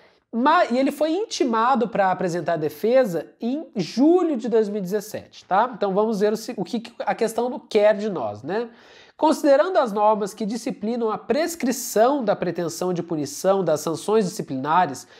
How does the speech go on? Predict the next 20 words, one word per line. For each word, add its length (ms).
dispostas 600
na 160
Lei 260
doze 280
mil 200
trezentos 560
e 60
setenta 420
e 60
oito, 520
é, 520
<clears throat> 560
pode-se 340
afirmar 520
que 80
a 40
prescrição 840
para 160
a 40
aplicação 800